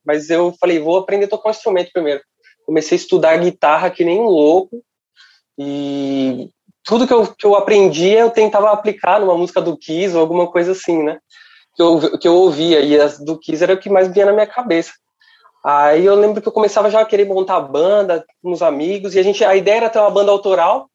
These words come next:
só que metade do ensaio a gente ensaiava as nossas <laughs> músicas, e da metade pro final a gente tocava Kiss. <laughs> Que era banda de colégio ainda, né?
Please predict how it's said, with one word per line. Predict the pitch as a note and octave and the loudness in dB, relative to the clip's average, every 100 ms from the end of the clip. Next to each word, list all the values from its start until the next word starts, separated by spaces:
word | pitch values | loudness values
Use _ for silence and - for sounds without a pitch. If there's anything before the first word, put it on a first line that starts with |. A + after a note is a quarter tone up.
| _ _ | _ _
só | - | -6
que | G3 A#3 A3 | -4 -4 -4
metade | A3 A3+ A#3 A#3+ | 0 0 0 -2
do | B3 | -4
ensaio | B3 - G3+ | -6 0 0
a | |
gente | G3 G#3 A3 | 0 -4 -6
ensaiava | - G3 F#3 F3+ | -2 0 0 0
as | F3 | 0
nossas | F3+ F3+ E3+ | 0 0 -4
<laughs> | E3+ | -6
músicas, | E3 G#3+ - G#3 | -16 -8 -6 -2
e | |
da | G3 | 0
metade | G#3 G#3 G#3 G3+ | 2 2 0 -2
pro | G#3+ | -4
final | G#3 F#3+ | 0 0
a | |
gente | G3 | 0
tocava | G3+ - G3 A3 | -4 -2 -2 -2
Kiss. | - F3+ - - | -4 -8 -8 -4
<laughs> | F3+ - - - - - - - - _ - - - | -2 0 -2 -2 -4 -2 -2 -2 -10 _ -18 -18 -6
Que | F3+ | 0
era | F3+ | 0
banda | E3+ A3 | 2 0
de | A3+ | 0
colégio | D4+ C4 F#3+ G3+ D#3+ | 0 2 4 2 0
ainda, | C#3 C3+ | -4 -6
né? | C3+ | -10